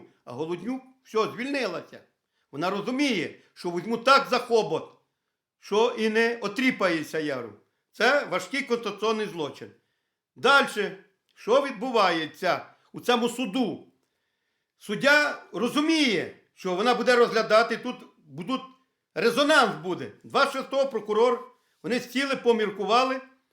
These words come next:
Ми потім надамо вам розговори, кої з ким.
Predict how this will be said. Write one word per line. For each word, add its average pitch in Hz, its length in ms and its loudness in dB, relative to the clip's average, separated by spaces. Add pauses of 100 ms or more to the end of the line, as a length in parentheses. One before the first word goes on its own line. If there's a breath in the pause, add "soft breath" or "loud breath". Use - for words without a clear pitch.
(680)
Ми 208 120 2
потім 247 300 2
надамо 254 440 4
вам 202 200 2
розговори, 214 680 4
кої 240 380 4
з - 100 -8
ким. 175 300 0